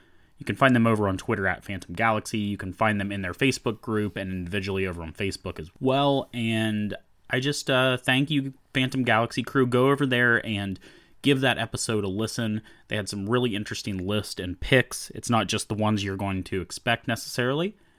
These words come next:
So moving down, we also have Brian Scott.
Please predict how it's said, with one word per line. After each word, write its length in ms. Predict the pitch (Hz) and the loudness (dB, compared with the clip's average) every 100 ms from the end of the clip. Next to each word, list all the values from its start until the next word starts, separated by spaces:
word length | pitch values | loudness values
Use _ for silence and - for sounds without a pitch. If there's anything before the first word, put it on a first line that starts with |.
| _ _ _ _ _ _ _ _ - - | _ _ _ _ _ _ _ _ -20 -8
So 140 | - | 2
moving 260 | 254 302 151 | 6 8 8
down, 280 | 117 120 | 8 6
we 60 | 110 | 4
also 220 | 107 - | 2 0
have 220 | 104 101 | -4 -4
Brian 400 | - 104 104 92 | 0 2 2 0
Scott. 720 | 85 - - 101 95 117 - | -6 -12 -8 -2 0 0 -2